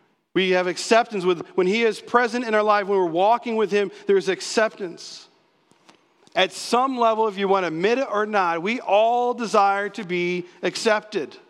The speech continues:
We want to be accepted by, by the people around us. We want to be accepted at work. We want to be accepted by friends at school. We want to be accepted by the teachers.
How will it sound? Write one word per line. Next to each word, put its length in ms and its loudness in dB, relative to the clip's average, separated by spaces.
We 80 6
want 120 2
to 40 2
be 40 4
accepted 420 -2
by, 300 2
by 200 4
the 80 -8
people 320 0
around 340 2
us. 60 -10
We 60 -2
want 80 -2
to 40 2
be 40 0
accepted 460 -2
at 120 -2
work. 280 0
We 60 -4
want 100 0
to 40 4
be 20 -2
accepted 300 -4
by 140 0
friends 460 -2
at 60 -14
school. 540 -2
We 60 -20
want 160 -20
to 60 2
be 60 4
accepted 460 -2
by 120 0
the 100 -2
teachers. 560 -4